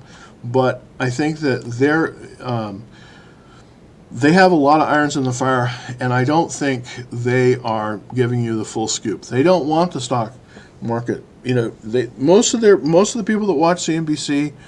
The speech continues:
are casual traders. They might have a four oh one K, they have a, you know, they have a Roth ira,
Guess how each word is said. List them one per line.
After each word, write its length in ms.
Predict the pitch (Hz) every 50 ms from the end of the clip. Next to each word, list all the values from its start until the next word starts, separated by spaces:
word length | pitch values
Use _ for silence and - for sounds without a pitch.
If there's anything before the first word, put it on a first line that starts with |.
| - - - - - -
are 80 | - -
casual 520 | - - - 135 139 147 156 170 156 147
traders. 540 | 147 - - 131 135 135 135 131 127 123 - - - - - - -
They 140 | - 117 120
might 180 | 123 135 139 139
have 140 | 147 139
a 60 | 131 120
four 240 | 123 - 135 127
oh 20 | 131
one 180 | 131 127 127
K, 240 | 127 127 131 120 123
they 140 | 117 120 113
have 180 | 123 127 120 120
a, 100 | - - 120
you 80 | 120
know, 160 | 117 113 110 110
they 80 | 120
have 120 | 120 117 117
a 40 |
Roth 320 | 104 104 117 123 135 135 -
ira, 360 | 127 120 120 117 113 113